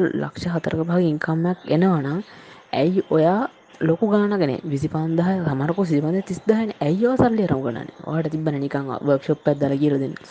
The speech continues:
අනිත් ඒවාට එච්චර ලොකු ආදායමක් කරන්න ඇයි ඔයාගේ රහස වෙන කෙනෙක්ට කියලා දෙන්න? ඔයාටමනේ පාඩු. ඉතින් ඒ වගේ දැන් ඇත්තටම එහෙම කරන කොසස් තියෙනවා. නම් බහුතරය ගත්තොත් බොරුව කරන්නේ. හැබැයි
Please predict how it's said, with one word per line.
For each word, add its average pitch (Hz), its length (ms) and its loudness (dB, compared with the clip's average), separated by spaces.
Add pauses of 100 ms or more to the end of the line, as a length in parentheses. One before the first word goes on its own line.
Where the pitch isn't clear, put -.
(400)
අනිත් 165 240 2
ඒවාට 160 300 2 (160)
එච්චර 151 360 4
ලොකු 170 180 0
ආදායමක් 175 360 0
කරන්න 190 240 0
ඇයි 170 180 4
ඔයාගේ 180 280 2
රහස 175 180 0
වෙන 180 140 -2
කෙනෙක්ට 185 280 -2
කියලා 247 240 -2
දෙන්න? 143 160 -2
ඔයාටමනේ 156 480 0
පාඩු. 156 260 -2 (580)
ඉතින් 151 260 0 (200)
ඒ 165 220 -2
වගේ 190 300 2 (240)
දැන් 147 220 -6 (300)
ඇත්තටම 170 460 -4
එහෙම 185 260 2
කරන 180 240 -2
කොසස් 180 200 -4 (420)
තියෙනවා. 160 420 2 (280)
නම් 151 200 -4 (440)
බහුතරය 143 500 2
ගත්තොත් 202 320 0
බොරුව 175 280 4
කරන්නේ. 120 340 -6 (440)
හැබැයි 139 260 0